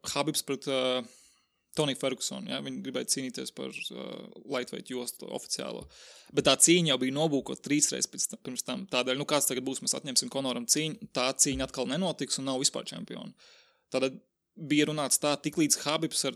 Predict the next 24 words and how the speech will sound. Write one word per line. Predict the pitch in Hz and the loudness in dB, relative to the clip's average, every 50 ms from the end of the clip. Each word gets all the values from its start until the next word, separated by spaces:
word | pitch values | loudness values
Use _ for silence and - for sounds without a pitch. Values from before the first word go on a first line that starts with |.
| - | -4
Tony | - 147 147 156 151 135 135 | -4 -2 -2 0 -2 -2 -2
nosverās, | 139 170 220 247 - - 165 143 139 - - - - - - _ _ - 156 | 0 4 8 10 10 10 10 8 2 2 0 -2 -4 -6 -6 _ _ -2 2
nu, | 180 220 220 | 2 2 4
tagad | 220 202 170 165 147 - - - | 2 0 0 0 -2 -6 -10 -2
viss | 151 147 147 - - | 0 6 6 6 6
kārtībā, | 151 147 - - - 147 131 131 123 123 - | 6 2 2 0 -2 0 2 0 0 0 -2
tā | 131 127 - | -2 2 4
cīņa | - 143 135 135 | 2 2 2 -2
notiek, | 147 160 160 - 147 123 117 - - _ _ _ - - | -2 -4 -2 0 0 0 0 -2 -8 _ _ _ -6 -4
Konoram | 139 131 127 123 123 - | -2 -2 -2 -2 -4 -6
tiek | - - - - | -10 -10 -10 -8
josta | 65 - - - | -10 -8 -8 -10
atņemta. | - - - - 50 - - _ _ _ _ - - _ _ _ _ _ _ _ _ - 139 | -12 -12 -12 -16 -16 -16 -18 _ _ _ _ -20 -20 _ _ _ _ _ _ _ _ -8 -8
Bet, | 139 131 139 | -8 -6 -6
bet, | 143 135 135 | -8 -6 -6
bet | 143 - - | -6 -6 -4
Habibam | 160 156 156 156 143 139 131 131 | -2 0 0 0 -2 -2 -4 -2
ir | 131 139 | -4 -2
labs | 147 - - | 0 0 0
menedžers, | 180 180 190 180 151 139 135 123 117 - | -2 -2 -6 -4 -4 -4 -4 -2 -4 -4
tāds | - 110 107 - - - - 135 | -6 -6 -4 -2 -4 -4 -4 -6
Ali | 131 131 123 123 123 | -6 -6 -4 -4 -6
Abdelaziz, | 127 123 127 131 131 131 131 123 127 127 135 135 123 - | -6 -6 -6 -8 -8 -8 -8 -8 -8 -8 -6 -4 -4 -4
kurš | - - 127 123 - - | -6 -6 -10 -8 -8 -8